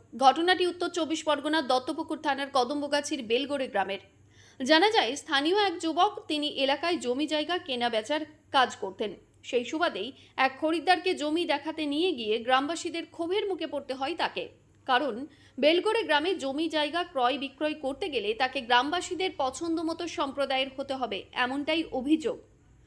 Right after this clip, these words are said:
জমি কারবারি ওই যুবক কয়েকজন ক্রেতাকে নিয়ে বেলগড়ে গ্রামে জমি দেখাতে গেলে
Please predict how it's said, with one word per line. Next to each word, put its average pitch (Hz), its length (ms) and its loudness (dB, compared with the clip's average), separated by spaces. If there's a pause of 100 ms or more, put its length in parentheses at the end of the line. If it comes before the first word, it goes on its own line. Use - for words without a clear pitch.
(180)
জমি 339 340 2
কারবারি 359 500 4
ওই 285 160 -2
যুবক 294 380 0
কয়েকজন 262 400 0
ক্রেতাকে 285 480 -4
নিয়ে 214 260 -4
বেলগড়ে 269 460 -2
গ্রামে 226 340 -2
জমি 247 300 -6
দেখাতে 233 380 -6
গেলে 214 220 -6